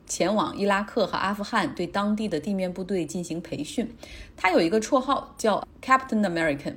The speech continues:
美国队长。他一般接到一个客户的需求，就通常会去找自己之前的兄弟啊、队友们去组队哈，然后进行大量的信-，信息和情报搜查，然后商量策略。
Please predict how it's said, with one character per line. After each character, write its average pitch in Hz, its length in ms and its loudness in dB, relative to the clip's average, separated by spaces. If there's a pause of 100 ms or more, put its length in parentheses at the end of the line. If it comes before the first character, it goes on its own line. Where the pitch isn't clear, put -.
美 165 140 2
国 170 120 2
队 247 140 2
长。 - 180 -2 (600)
他 285 140 2
一 311 80 4
般 294 160 8
接 285 120 4
到 285 100 6
一 220 80 4
个 233 120 2
客 247 220 4
户 247 140 -2
的 214 140 2
需 247 240 -2
求， 147 320 -2
就 180 140 -6
通 226 200 0
常 175 240 0
会 208 140 -2
去 196 80 0
找 151 240 -2
自 196 160 -6
己 190 160 -6
之 - 160 -6
前 156 340 -2
的 170 240 2 (300)
兄 233 340 2
弟 226 160 4
啊、 180 140 2
队 233 240 0
友 165 160 4
们 156 260 2
去 175 200 -6
组 143 260 -8
队 214 260 4
哈， 139 240 -8
然 151 80 -6
后 170 60 -4
进 202 180 -2
行 170 200 -2
大 - 180 2
量 175 200 0
的 147 120 2
信-， 180 380 -2
信 220 340 0
息 220 320 -2
和 214 140 -2
情 - 240 -4
报 190 180 2
搜 214 220 -2
查， 113 280 -4 (400)
然 165 200 2
后 208 360 2
商 226 220 0
量 185 160 0
策 220 260 0
略。 147 240 -2